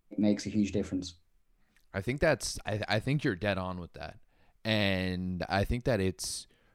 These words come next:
Speaker 2: really a huge issue that, like, you know, North American volleyball needs to address. I wouldn't say Brazil isn't, is on that because, I mean, we've both been, been on the world tour. We've all seen how it seems like every Brazilian team has three coaches,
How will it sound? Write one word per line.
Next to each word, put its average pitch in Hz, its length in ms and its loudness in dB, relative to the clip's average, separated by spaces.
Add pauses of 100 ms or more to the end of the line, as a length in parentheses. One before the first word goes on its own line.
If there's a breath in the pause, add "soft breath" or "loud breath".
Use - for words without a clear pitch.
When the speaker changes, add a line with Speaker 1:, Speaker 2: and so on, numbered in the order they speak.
Speaker 2:
really 120 240 6
a 98 40 6
huge 120 460 2
issue 104 360 2
that, 90 240 0 (120)
like, 90 280 -2 (220)
you 92 120 -2
know, 87 280 0
North 101 340 2
American 95 440 0
volleyball 92 420 2
needs 92 200 0
to 95 60 -2
address. 90 140 2
I 135 120 0
wouldn't 175 260 4
say 185 140 2
Brazil 104 460 0
isn't, 117 300 0
is 110 140 0
on 110 140 2
that 110 260 0
because, 107 240 0 (300 loud breath)
I - 20 -6
mean, 104 140 -2
we've 101 160 2
both 113 240 6
been, 117 220 4
been 101 120 4
on 98 60 4
the 98 80 2
world 90 260 4
tour. 92 240 2
We've 95 180 2
all 95 160 6
seen 95 340 -2
how 87 260 -2
it 98 160 -6
seems 101 160 -4
like 95 180 -6
every 101 240 -2
Brazilian 90 640 0
team 90 300 -2
has 85 180 -4
three 92 300 2
coaches, 90 520 -2